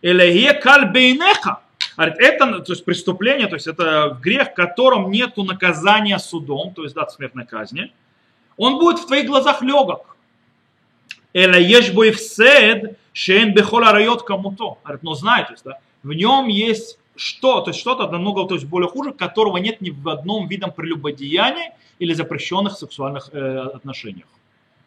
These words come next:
"Шехабен мина ирва бно". Человек, который рожден от прелюбодеяния, это его сын. "Лехоль давару бихлаль Исраэль нихшав". И он считается частью Израиля. Даже человек незаконнорожденный, мамзер, он, конечно, у него есть проблемы, запрещенные вот многие вещи,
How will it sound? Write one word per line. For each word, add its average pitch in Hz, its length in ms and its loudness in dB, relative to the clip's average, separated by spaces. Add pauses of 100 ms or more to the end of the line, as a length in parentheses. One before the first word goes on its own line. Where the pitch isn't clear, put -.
(1600)
"Шехабен 220 960 4
мина 311 420 4
ирва 233 600 4
бно". 180 640 2 (520)
Человек, 185 500 0
который 226 320 -2
рожден 214 240 -2
от 233 100 -4
прелюбодеяния, 196 680 -2
это 165 120 -6
его 156 160 -6
сын. 127 260 -18 (1900)
"Лехоль 196 480 6
давару 247 420 6
бихлаль 208 440 4
Исраэль 233 400 -2
нихшав". 139 380 -10
И 147 60 -16
он 180 100 -6
считается 233 360 -2
частью 214 320 -4
Израиля. 185 220 -2
Даже 220 240 -2
человек 220 220 -6
незаконнорожденный, 180 640 -6
мамзер, 214 540 -2
он, 202 120 -2
конечно, 190 320 -6
у 175 40 -8
него 175 60 -6
есть - 120 -12
проблемы, 180 560 0
запрещенные 156 680 -10
вот 139 100 -10
многие 151 260 -10
вещи, 285 280 -6